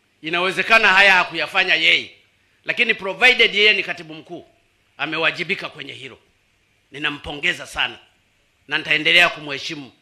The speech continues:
kama Meja Jenerali. Lakini nakueleza Mheshimiwa Rugora, Kamishna Jenerali, ninawashangaa kuwaona mko hapa.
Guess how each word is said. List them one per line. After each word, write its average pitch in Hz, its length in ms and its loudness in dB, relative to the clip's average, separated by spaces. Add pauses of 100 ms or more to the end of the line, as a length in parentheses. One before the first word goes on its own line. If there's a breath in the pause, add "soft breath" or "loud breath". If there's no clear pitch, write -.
(220)
kama 151 220 -10
Meja 123 240 -8
Jenerali. 120 540 0 (3000)
Lakini 185 220 -2
nakueleza 185 920 2
Mheshimiwa 139 440 -10
Rugora, 175 640 -4 (600)
Kamishna 175 460 -8
Jenerali, 175 560 2 (160)
ninawashangaa 175 760 2
kuwaona 190 440 0
mko 185 320 -6
hapa. 170 460 2